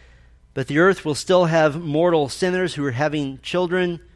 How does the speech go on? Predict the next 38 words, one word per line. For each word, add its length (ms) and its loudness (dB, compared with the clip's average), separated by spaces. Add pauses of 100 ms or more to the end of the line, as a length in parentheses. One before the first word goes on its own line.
who 140 -2
are 100 4
unsaved 580 -2
sinners, 440 -2
and 140 -6
so 280 2
that 120 -2
in 140 -4
a 40 -2
world 360 2
that, 100 -2
yes, 360 0
is 280 2
ruled 280 2
by 120 0
Christ 520 -4 (460)
in 140 -2
person, 540 -4 (360)
it 100 -10
will 120 -4
still 280 2
have 180 2
rebels 500 2
in 140 0
it 180 -6
left 320 2
over 260 2
from 260 -4
the 60 -4
tribulation. 760 -2 (560)
And 100 -16
so 120 -2
God 320 4
has 220 -2
to 160 -4
issue 300 0
a 60 6
warning 560 0